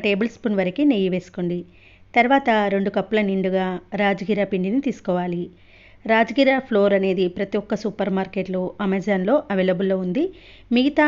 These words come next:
అన్ని పిండిల కన్నా ఎక్కువ పోషక పదార్థాలు ఉండడం వలన రేటు కూడా కొంచెం ఎక్కువగానే ఉంటుంది. చూడండి, ప్యాకెట్ అనేది ఇలా హాఫ్ కేజీ ప్యాకెట్ తీసుకున్నాను నేను. ఇది సెవెంటీ రూపీస్కి హాఫ్ కేజీ ప్యాకెట్.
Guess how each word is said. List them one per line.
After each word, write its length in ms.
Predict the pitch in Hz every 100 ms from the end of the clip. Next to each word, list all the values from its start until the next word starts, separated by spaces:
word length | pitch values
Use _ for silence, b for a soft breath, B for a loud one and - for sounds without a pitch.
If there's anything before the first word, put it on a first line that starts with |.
| 269
అన్ని 220 | 202 220 220
పిండిల 260 | 190 190 196
కన్నా 260 | 190 185 185 190 - 202
ఎక్కువ 200 | - 247
పోషక 240 | 226 - - 190
పదార్థాలు 420 | 202 185 202 190
ఉండడం 260 | 180 202 196
వలన 280 | 185 185 294 - - 208
రేటు 220 | 226 - 214
కూడా 140 | 240 247
కొంచెం 220 | - 202
ఎక్కువగానే 400 | - 180 180 185 262
ఉంటుంది. 360 | 190 175 170 175 - b b b b b -
చూడండి, 320 | 269 254 277 311 220
ప్యాకెట్ 320 | 196 202 196
అనేది 220 | 196 262 - 185
ఇలా 160 | 185 - 214
హాఫ్ 180 | 208 -
కేజీ 200 | 202 185 208
ప్యాకెట్ 320 | 180 196 196 185
తీసుకున్నాను 480 | - 185 175 170 180
నేను. 160 | 180 277 381 -
ఇది 160 | 190 190 185 -
సెవెంటీ 300 | 202 208 233 208
రూపీస్కి 380 | 208 202 381 403 - 202
హాఫ్ 180 | 170 -
కేజీ 220 | 185 165 -
ప్యాకెట్. 380 | 175 170 175